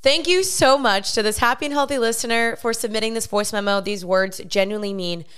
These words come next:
so much to me, and I'm always looking forward to hearing what you guys have to say, any feedback and thoughts or questions. So always feel free to leave more down below, and thank you so much to this happy and healthy listener.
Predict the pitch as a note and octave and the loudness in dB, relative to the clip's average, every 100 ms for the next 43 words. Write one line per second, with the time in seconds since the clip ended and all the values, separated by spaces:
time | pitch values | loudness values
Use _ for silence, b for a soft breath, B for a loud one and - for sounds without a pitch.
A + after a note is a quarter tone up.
0 | b - - G3+ G#3 F3+ - F#3 F3+ F3 | b -6 0 2 2 -2 -4 -6 -6 -4
1 | F3 F3+ E3+ E3+ F3 F3+ F#3 G3 G3+ A3 | -4 -4 -4 -6 -4 -2 -2 -4 -8 -8
2 | G#3 F#3 F#3 G3 E3+ F3+ F3+ E3+ F3 E3+ | -4 -4 -4 -6 -8 -8 -8 -8 -4 0
3 | E3 E3 - B B - G#3 G3 F#3 A#3+ | 0 -2 -8 B B -2 -2 -2 -2 2
4 | A#3+ A#3 - F#3+ F#3 - A3 G3+ F#3+ F#3 | 4 4 0 -4 -6 -4 -2 0 0 -2
5 | F#3 F3+ F#3 F3 - F#3 F#3 - D#4 - | -8 -2 0 0 -4 -10 -6 -4 -2 0
6 | A3 E3 B B B - A3 G#3 B3+ - | -2 -2 B B B 0 4 6 4 0
7 | D#4 C#4+ C4+ C4 A3 A3+ A3+ G3+ G3+ G3 | -2 0 0 0 0 0 0 0 0 -2
8 | G3+ F#3+ G3+ G#3 F#3+ G3 - F#3 A3 G#3 | 0 0 0 2 4 4 0 -4 -2 -2
9 | A#3+ - A#3+ G#3 G3 G3 - F3+ G3 F#3 | -4 -2 -2 0 0 0 -4 -6 0 0
10 | G#3+ G#3 A#3 G#3 F#3 - G3 F#3+ | 0 -4 -4 -2 -4 -2 0 0